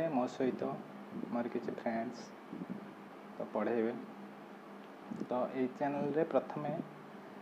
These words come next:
ଆମର ସିଲାବସ୍ କଭର୍ ହବ, ଏହାପରେ ସିଲାବସ୍ ୱାଇଜ୍ କ୍ୱେଶ୍ଚନ୍ ଡିସ୍କସନ୍ ହବ, ଏକ୍ଜାମ୍ ଆଗରୁ ଡାଉଟ୍ କ୍ଲିୟରିଂ କ୍ଲାସ୍ ହବ।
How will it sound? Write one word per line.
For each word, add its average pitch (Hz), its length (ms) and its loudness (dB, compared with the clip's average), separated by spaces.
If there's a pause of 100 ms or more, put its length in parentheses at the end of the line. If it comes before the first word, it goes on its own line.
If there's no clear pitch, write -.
(200)
ଆମର 127 220 4 (280)
ସିଲାବସ୍ 131 560 6
କଭର୍ 147 320 6
ହବ, 151 220 6 (920)
ଏହାପରେ 123 360 2
ସିଲାବସ୍ 123 560 4
ୱାଇଜ୍ 147 240 8
କ୍ୱେଶ୍ଚନ୍ 127 440 4
ଡିସ୍କସନ୍ 131 520 2
ହବ, 147 260 2 (1040)
ଏକ୍ଜାମ୍ 139 400 2
ଆଗରୁ 131 380 8 (180)
ଡାଉଟ୍ 110 220 6
କ୍ଲିୟରିଂ 120 380 4
କ୍ଲାସ୍ 113 420 4
ହବ। 131 220 4